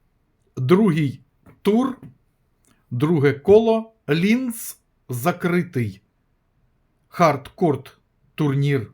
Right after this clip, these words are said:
у жінок W T A п'ятсот. Вмощуйтесь зручніше, не забувайте підписуватись на наш канал, вподобайки, коментарі, пости, наші найкращі друзі.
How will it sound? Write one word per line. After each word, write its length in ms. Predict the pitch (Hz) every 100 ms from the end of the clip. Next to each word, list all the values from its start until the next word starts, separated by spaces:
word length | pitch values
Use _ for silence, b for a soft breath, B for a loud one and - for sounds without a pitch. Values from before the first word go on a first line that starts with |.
| _ _ _ _ _ _ _ _ _ _ _
у 300 | 156 151 131 - 127
жінок 680 | 113 139 131 220 220 - _ _ _ _ _ _
W 840 | 113 113 160 139 143 131 131 160 190 - -
T 300 | 156 139 151
A 260 | 156 139 - _ -
п'ятсот. 720 | 135 165 - - 104 82 - _ -
Вмощуйтесь 760 | 127 180 175 - 156 117 120
зручніше, 680 | 110 175 190 262 269 226 226 220 B
не 120 | 156 165
забувайте 500 | 175 175 151 131 135
підписуватись 760 | 139 - 135 131 120 123 120
на 100 | 135
наш 160 | 151 -
канал, 420 | 214 226 247 240 b b b b
вподобайки, 680 | - 180 185 208 233 - 214
коментарі, 640 | 196 190 175 160 160 147
пости, 520 | 147 202 202 - 185
наші 340 | 165 156 156 143
найкращі 680 | 135 123 143 135 131 -
друзі. 600 | 95 117 165 170 175 180